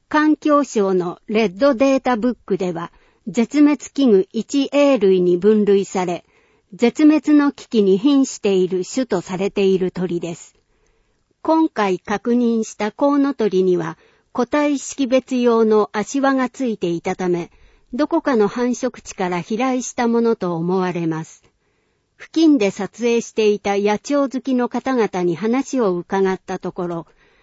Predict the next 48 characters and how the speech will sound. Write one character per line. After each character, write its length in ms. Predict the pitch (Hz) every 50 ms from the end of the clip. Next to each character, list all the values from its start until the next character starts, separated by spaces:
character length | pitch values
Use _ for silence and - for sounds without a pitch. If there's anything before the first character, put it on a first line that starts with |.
| _ _ _ _ _ _
コ 200 | - 302 302 302
ウ 40 | 302
ノ 160 | 285 294 294
ト 140 | - 247 220
リ 140 | 180 190 185
は 180 | 175 170 180 -
二 160 | 240 208 226
週 280 | - - - 302 302 285
間 340 | - 349 285 285 277 277 233
ほ 160 | - 247 247
ど 220 | 233 233 226 - -
同 100 | 214 220 240 254
じ 120 | 220 233 233
場 140 | 208 226 233
所 140 | - 226
に 140 | 214 214 208
滞 280 | - 220 214 214 214 196
在 300 | - 214 202 202 202 190
し 100 | - -
て 160 | - 202 196
お 140 | 190 190 185
り、 180 | 175 160 - - _ _ _ _ _ _ _ _ _
最 320 | _ - - 269 269 285 269
初 160 | - - 277
は 280 | 254 247 240 240 - - -
四 360 | 240 254 294 320 311 302 262
羽 160 | 202 180 170
い 140 | - - 185
た 180 | - 208 196 190
そ 240 | - - 202 190
う 40 | 185
で 160 | 175 165 160
す。 220 | - - - _ _ _ _ _ _ _ _ _ _ _
ま 180 | - 220 226 -
た、 300 | - 262 254 254 - - _ _
川 240 | - 247 254 277 311
越 300 | 311 302 311 311 311 302
に 160 | 294 294 285
来 120 | - - 294
る 120 | 269 254
こ 160 | - - 190
と 140 | - - 185
は 140 | 175 170 185
大 280 | - 247 262 269 277 254
変 280 | - 262 254 240 240
珍 400 | 240 240 226 - 226 214 214 220
し 160 | 214 - -
く、 220 | _ - 165 143